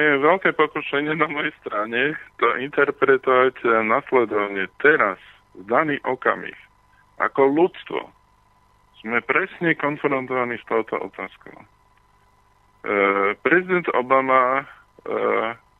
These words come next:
no, pred celým svetom, pred, e, organizáciou O S N, ktorá bola založená ako najdôležitejšia, e, organizácia všetkých národov vo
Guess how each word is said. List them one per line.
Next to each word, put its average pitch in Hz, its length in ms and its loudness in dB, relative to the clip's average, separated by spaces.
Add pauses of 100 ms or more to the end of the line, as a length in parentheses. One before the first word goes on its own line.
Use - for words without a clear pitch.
(380)
no, 117 240 -6
pred 135 240 2 (160)
celým 170 400 -2
svetom, 135 640 0 (560)
pred, 127 400 2
e, 127 80 6 (160)
organizáciou 139 1120 2
O 156 80 4
S - 160 -4
N, 117 320 2
ktorá 123 400 -2
bola 127 240 0
založená 120 880 0
ako 120 480 0
najdôležitejšia, 131 1200 0 (120)
e, 127 40 -12 (1300)
organizácia 127 880 2
všetkých - 560 -4
národov 120 540 2
vo 117 100 2